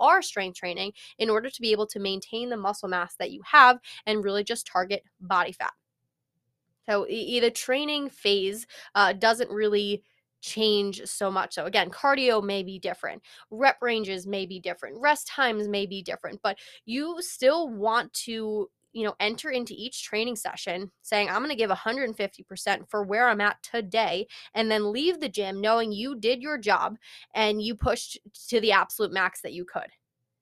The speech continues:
The really biggest difference does come down to your nutrition a-, and the intake, um, but everything else is the same. Consistency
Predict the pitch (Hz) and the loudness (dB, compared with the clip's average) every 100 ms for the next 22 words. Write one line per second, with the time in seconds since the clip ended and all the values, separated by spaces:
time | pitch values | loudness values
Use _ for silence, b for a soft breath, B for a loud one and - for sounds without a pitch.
0 | _ _ _ _ _ 220 214 294 339 214 | _ _ _ _ _ -2 0 0 0 4
1 | 233 240 - 208 202 202 - 196 190 - | 4 4 0 -4 -2 -8 -6 -4 -4 -6
2 | 226 202 190 185 190 214 196 185 185 180 | -8 -2 -2 -2 -4 -10 -6 -2 -2 -2
3 | 196 185 - 196 - 302 330 - 202 - | -6 -10 -6 -4 -2 -4 -4 -4 -4 -2
4 | 202 208 - 208 208 311 339 - B B | -4 -4 -2 -4 -2 -2 -2 -6 B B
5 | 208 196 185 180 185 - _ _ _ 208 | 4 6 6 0 -10 -16 _ _ _ -2
6 | 240 254 302 311 269 247 247 226 214 233 | 6 6 6 -2 4 4 2 -8 -4 -2
7 | 190 - 202 254 262 269 240 202 180 | -2 -6 -2 -2 -2 -6 -4 -4 -4